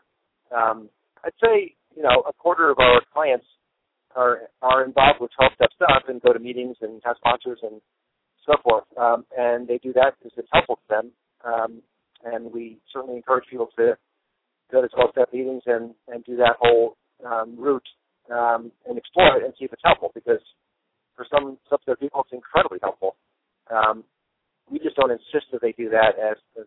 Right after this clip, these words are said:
the central part of their treatment or as any part of their treatment with us specifically. So that was, those would be the,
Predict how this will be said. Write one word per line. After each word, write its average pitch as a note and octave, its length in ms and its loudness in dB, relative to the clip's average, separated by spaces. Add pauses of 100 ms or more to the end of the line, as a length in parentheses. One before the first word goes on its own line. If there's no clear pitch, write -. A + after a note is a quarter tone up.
the G#2+ 80 -14 (120)
central A#2 280 -8
part A2+ 220 -2
of G#2 80 -8
their G2 180 -10
treatment A#2+ 320 -14 (160)
or G#2 360 -4
as G2+ 120 -6
any C#3+ 160 -10
part G#2+ 200 -2
of G#2 100 -8
their G2+ 160 -6 (120)
treatment G2+ 240 -18
with G#2 120 -8
us F#2+ 200 2 (160)
specifically. - 480 -18 (240)
So D#2 140 -14 (720)
that C3 100 2
was, B2 100 -2 (100)
those C#3 180 -8
would - 100 -20
be A2+ 60 -16
the, G2 160 -16